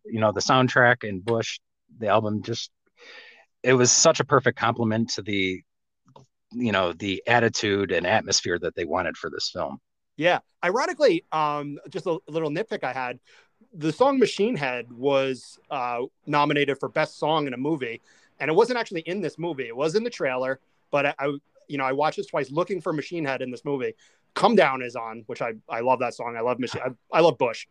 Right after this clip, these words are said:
Speaker 2: But yeah, that, that song wasn't actually in the movie. Um, Jackie, let me redirect that same question to you. Any thoughts on Wahlberg in this or just Mark Wahlberg in general?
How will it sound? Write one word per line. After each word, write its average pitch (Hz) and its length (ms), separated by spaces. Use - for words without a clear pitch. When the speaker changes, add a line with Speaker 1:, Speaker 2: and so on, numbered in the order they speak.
Speaker 2:
But 139 140
yeah, 143 80
that, 143 180
that 151 140
song 165 180
wasn't 151 240
actually 139 440
in 123 100
the 120 60
movie. 123 420
Um, 139 260
Jackie, 160 260
let 160 100
me 175 60
redirect 165 440
that 143 120
same 135 160
question 135 280
to 131 60
you. 123 200
Any 123 140
thoughts 123 280
on 123 200
Wahlberg 123 480
in 135 140
this 127 300
or 120 300
just - 280
Mark 120 200
Wahlberg 117 400
in 110 160
general? 117 300